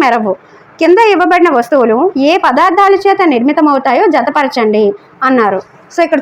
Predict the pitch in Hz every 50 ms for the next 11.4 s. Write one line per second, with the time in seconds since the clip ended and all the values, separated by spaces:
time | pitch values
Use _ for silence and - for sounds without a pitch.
0 | - 302 285 285 339 - - 311 269 277 330 330 285 285 - - 359 392 403 370
1 | 359 - 320 320 330 330 277 294 285 302 320 349 349 349 320 302 294 277 269 254
2 | 254 254 269 277 294 320 320 311 _ - - - - 262 269 294 294 302 339 294
3 | 277 262 - 370 - 277 247 220 208 208 190 190 - 190 190 185 196 - - _
4 | - _ _ - 262 269 285 - - - 381 294 294 302 285 277 311 - - 370
5 | 359 359 370 330 415 523 622 539 - - - - - - - 277 262 269 311 302
6 | 349 311 359 339 320 302 269 254 233 226 202 202 208 196 202 196 214 - _ _
7 | _ _ - 339 320 - - - 403 415 480 508 - - - _ - - 247 233
8 | - 262 - 226 196 180 - - _ _ _ _ - - - 233 247 294 330 381
9 | 392 359 381 339 330 320 311 320 330 427 415 - 285 247 254 285 262 - - 311
10 | 302 - - 220 208 214 220 262 302 339 349 - 339 320 302 277 285 349 440 415
11 | 311 233 226 254 254 285 320